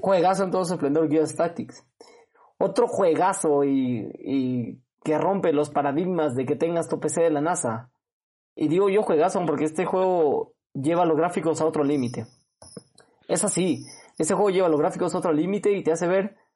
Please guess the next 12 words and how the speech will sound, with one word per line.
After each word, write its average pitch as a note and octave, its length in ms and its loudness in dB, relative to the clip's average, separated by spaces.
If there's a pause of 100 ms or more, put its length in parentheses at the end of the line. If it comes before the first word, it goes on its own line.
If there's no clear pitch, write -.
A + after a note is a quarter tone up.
(140)
la D3+ 120 -2
tecnología D3+ 520 0
hasta F#3 180 0
dónde E3 220 2
ha F3+ 40 4
avanzado, D#3+ 480 0
los C3 160 -2
videojuegos D3+ 520 0
hasta G3 200 -6
dónde A3+ 300 0
han F#3+ 80 -2
avanzado. D3 640 -4